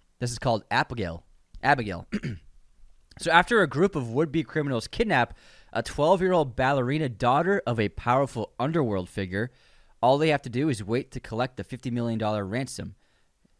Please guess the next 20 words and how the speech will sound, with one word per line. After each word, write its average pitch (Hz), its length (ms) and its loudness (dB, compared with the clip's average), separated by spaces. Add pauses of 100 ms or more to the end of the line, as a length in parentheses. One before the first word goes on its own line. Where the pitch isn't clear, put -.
And 98 220 -8
to 98 80 -8
do 117 160 -2
that, 156 280 2 (280)
all 110 120 0
they 123 140 -2
need 123 180 -4
to 120 60 -8
do 131 200 -2
is 107 120 -8
watch 117 320 -2
this 135 160 -10
girl 120 440 -2
overnight 104 560 -2
in 104 80 -4
a 98 40 -2
mansion. 113 440 -4 (1160)
However, 117 520 2 (1120)
the 123 80 -10
captors, - 540 0